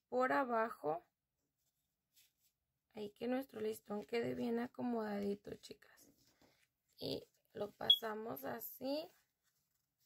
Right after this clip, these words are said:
Aquí vamos a acomodar bien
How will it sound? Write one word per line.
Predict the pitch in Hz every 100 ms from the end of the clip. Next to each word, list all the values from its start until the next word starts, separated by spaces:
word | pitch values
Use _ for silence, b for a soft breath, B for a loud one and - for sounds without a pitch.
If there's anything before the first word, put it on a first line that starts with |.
| _ _ _ _ _ _ _ _ _ _ _ _ _ _ _ _ _ _ - _ _ _ _ _ _ _ _ _ _ -
Aquí | 220 220 226
vamos | 226 233 269 269
a |
acomodar | 262 - 220 214 214 220 233
bien | 226 254 277 294